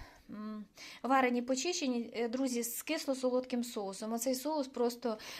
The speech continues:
бомбічний, дуже смачний. Е, я, хоч вони і зварені, але я все одно довожу до кипіння, ну, для, м, ну, для, для того, щоб, я не довіряю.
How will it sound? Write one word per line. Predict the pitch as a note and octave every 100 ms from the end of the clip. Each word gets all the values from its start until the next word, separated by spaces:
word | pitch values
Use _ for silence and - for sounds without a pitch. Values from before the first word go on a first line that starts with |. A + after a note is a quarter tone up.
| -
бомбічний, | A3+ B3+ G#3 G3+ F3+ - F#3+
дуже | F#3 A#3 G#3+
смачний. | F#3+ G3+ F#3+ - - E3+ E3+ - - - - - -
Е, | - F#3 F#3 F3 F3 - - F#3+
я, | G3 G#3 B3+ B3+ A#3 G3+ - -
хоч | A3 C#4+ C4
вони | C#4 C#4+
і | C4+
зварені, | C4 E4 F#4 C4 A#3 A#3
але | B3 C#4
я | C#4+
все | C#4 C4+
одно | B3+ A#3+
довожу | A#3+ A#3 A3+
до | B3+
кипіння, | B3+ C4 E4 F4+ D#4 D4 C4
ну, | B3 C#4+ C4
для, | A#3 A#3+ B3
м, | A#3+ A3+ A3 A3 G#3+ G#3 G#3+ - _ _ _ _ _ _ - - - - - - C#4+
ну, | C4+
для, | A3+ B3 A#3+
для | A3 A#3+ A#3+ A#3 A3+
того, | A3+ C4+ A#3+
щоб, | A#3 - A3 - - - - - -
я | C#4+
не | C#4+
довіряю. | C4+ C4 B3 F#3+ F3 E3+